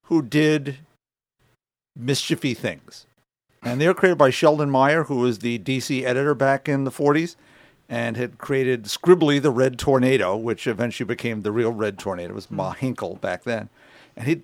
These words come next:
Speaker 1: they, he did Sugar and Spike for years, and then they continued on all through into the sixties and seventies. And I'm sure somewhere along the way they guest starred with Superman <laughs> and World's Finest or one of those kind of, you know, Brave and the Bold or something.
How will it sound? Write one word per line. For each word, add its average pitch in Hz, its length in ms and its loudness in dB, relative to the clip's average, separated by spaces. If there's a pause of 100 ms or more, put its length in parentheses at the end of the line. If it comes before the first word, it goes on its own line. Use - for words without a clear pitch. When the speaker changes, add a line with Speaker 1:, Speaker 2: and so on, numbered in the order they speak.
Speaker 1:
they, 156 260 2
he 180 140 -2
did 151 160 -8
Sugar 139 220 0
and 127 100 -2
Spike 120 320 0
for - 140 -10
years, 113 460 -4
and 117 200 0
then 120 380 -2
they 123 480 -8
continued 165 480 2
on 151 160 0
all 165 180 2
through 180 280 2
into 165 200 -2
the 139 120 0
sixties 143 420 -4
and 127 100 -2
seventies. 143 540 2 (600)
And 151 100 2
I'm 143 140 2
sure 190 260 4
somewhere 160 300 2
along 156 180 4
the 143 80 0
way 143 140 4
they 123 140 2
guest 131 260 0
starred 135 240 4
with 117 100 -2
Superman 127 560 0
<laughs> - 40 -4
and 113 100 -4
World's 113 320 4
Finest 120 480 0
or 107 160 0
one 113 500 -4
of 113 60 -4
those 113 160 -4
kind 117 180 -2
of, 113 60 -2
you 110 60 -2
know, 113 60 -4
Brave 127 280 2
and 123 100 -4
the 113 60 -6
Bold 110 320 2
or 113 80 2
something. 107 360 -4